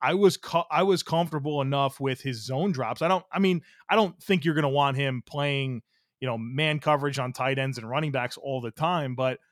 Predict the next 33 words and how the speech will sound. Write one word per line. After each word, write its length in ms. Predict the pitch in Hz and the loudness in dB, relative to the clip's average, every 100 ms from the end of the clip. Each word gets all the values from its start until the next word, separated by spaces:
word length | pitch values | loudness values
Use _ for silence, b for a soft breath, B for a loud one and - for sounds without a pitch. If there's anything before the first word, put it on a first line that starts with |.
| _ - | _ -4
I 100 | 170 | 2
thought 200 | 208 165 | 4 4
he 60 | |
showed 280 | 151 151 131 | 2 0 0
good 160 | 151 143 | 0 0
awareness 500 | 123 135 139 135 135 | 0 -2 0 -2 -2
in 80 | 127 | -4
his 200 | 113 104 | -6 -6
zone 280 | 131 135 127 | -4 -2 -4
drops, 600 | 120 147 170 123 - - _ _ _ _ | -4 -2 -2 -4 -8 -12 _ _ _ _
uh, 320 | 127 131 127 123 | -2 0 0 -2
that, 320 | 135 135 131 151 | 0 2 0 2
um, 400 | 135 127 127 123 _ | 2 2 0 -8 _
you 100 | 156 | -6
know, 120 | 135 131 | -2 0
I'm 140 | 147 | 2
not 140 | 175 185 | 2 4
gonna 120 | 208 | 4
ask 200 | 208 - | 4 4
him 80 | 202 | 2
to 60 | |
get 200 | 220 202 | 4 2
deep 300 | 285 233 220 | 4 4 4
on 180 | 185 175 | 4 4
him. 180 | 175 170 | 4 2
You 60 | 165 | 2
know, 100 | 170 | 2
he's 140 | 165 | 4
not 160 | 170 165 | 2 2
gonna 140 | 175 | -2
play 200 | - 185 | 0 0
<laughs> 100 | 170 | 6
that. 180 | 214 | 6